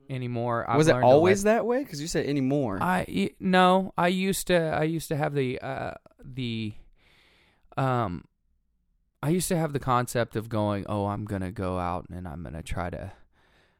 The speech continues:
Speaker 1: uh, <sighs> just, uh, show people what I can do." I used to have that mentality,
Speaker 2: Wanna
Speaker 1: like,
Speaker 2: impress,
Speaker 1: "Oh,"
Speaker 2: impress new
Speaker 1: not,
Speaker 2: people?
Speaker 1: not so much of, of, "Look at me," c-, but,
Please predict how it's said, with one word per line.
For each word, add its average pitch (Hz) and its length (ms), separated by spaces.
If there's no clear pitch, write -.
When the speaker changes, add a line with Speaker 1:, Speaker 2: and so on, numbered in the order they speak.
Speaker 1:
uh, 82 440
<sighs> - 40
just, - 300
uh, 104 220
show 101 440
people 87 580
what 101 180
I 85 120
can 82 240
do." 78 300
I 135 80
used 147 160
to 175 80
have 147 160
that 110 180
mentality, 139 600
Speaker 2:
Wanna 123 160
Speaker 1:
like, 107 60
Speaker 2:
impress, 127 260
Speaker 1:
"Oh," 113 220
Speaker 2:
impress 127 500
new 131 180
Speaker 1:
not, 214 200
Speaker 2:
people? 135 140
Speaker 1:
not 220 200
so 208 120
much 175 360
of, 135 300
of, 120 380
"Look 127 480
at 135 200
me," 120 460
c-, - 100
but, 120 540